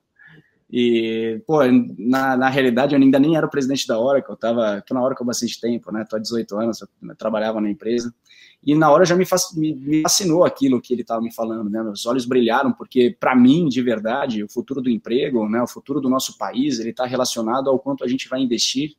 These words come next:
nessas pessoas que tão entrando no mercado, e principalmente tra-, tratando de um país, ó, te trazendo dados de antes da pandemia, tá, Thiago? A gente tinha doze, treze milhões de desempregados no país. E, por outro lado, a gente tinha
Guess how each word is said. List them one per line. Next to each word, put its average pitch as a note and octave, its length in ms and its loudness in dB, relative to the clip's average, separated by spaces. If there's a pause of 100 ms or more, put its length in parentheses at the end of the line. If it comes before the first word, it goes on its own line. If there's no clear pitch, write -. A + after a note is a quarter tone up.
(640)
nessas A#2+ 260 -4
pessoas C3 320 -2
que C3+ 120 -6
tão D3 140 0
entrando C#3+ 280 0
no B2+ 80 4
mercado, A2+ 420 -4
e - 40 -12
principalmente C3 640 0
tra-, A#2+ 140 -2 (160)
tratando C3 360 -2
de B2 80 -2
um C3+ 60 0
país, A#2+ 460 0
ó, G#2+ 200 -4
te - 160 -16
trazendo A#2+ 380 -2
dados A#2+ 340 0
de A#2+ 140 -2
antes C3+ 180 -6
da C3 80 -4
pandemia, A#2 480 0
tá, A2 160 -2
Thiago? G2 280 -8
A G#2 40 -8
gente A#2 160 -6 (140)
tinha C3 180 0
doze, B2+ 460 -2
treze B2+ 280 0
milhões A#2+ 360 4
de A2+ 60 -8
desempregados G#2+ 600 -4
no G#2 60 -20
país. G2 500 -8 (640)
E, C3 80 2
por C3+ 180 2
outro C3 200 2
lado, C#3+ 180 2
a C3 40 2
gente B2+ 180 0
tinha B2 580 0